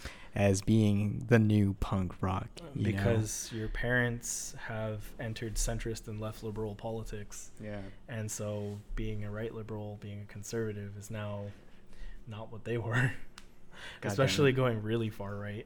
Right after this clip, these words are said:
Speaker 2: <laughs>
Speaker 1: Yeah.
Speaker 2: Um, but yeah, it, I don't know. <laughs> It's, it sucks, but it's also really funny.
Speaker 1: Damn.
Speaker 2: If,
Speaker 1: Yeah.
Speaker 2: if you're involved in these, those scenes, like, it's like, you're just like, "Really?"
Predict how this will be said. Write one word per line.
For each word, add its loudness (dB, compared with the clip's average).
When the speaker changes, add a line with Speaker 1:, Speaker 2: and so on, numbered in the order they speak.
Speaker 2:
<laughs> -8
Speaker 1:
Yeah. -2
Speaker 2:
Um, 0
but 0
yeah, 2
it, -4
I -4
don't -4
know. -6
<laughs> 0
It's, -4
it -6
sucks, -6
but -10
it's -8
also -8
really -10
funny. -12
Speaker 1:
Damn. -4
Speaker 2:
If, 2
Speaker 1:
Yeah. -4
Speaker 2:
if 4
you're 10
involved 4
in -4
these, -10
those -6
scenes, -8
like, -8
it's -8
like, -12
you're -10
just -8
like, -12
"Really?" 2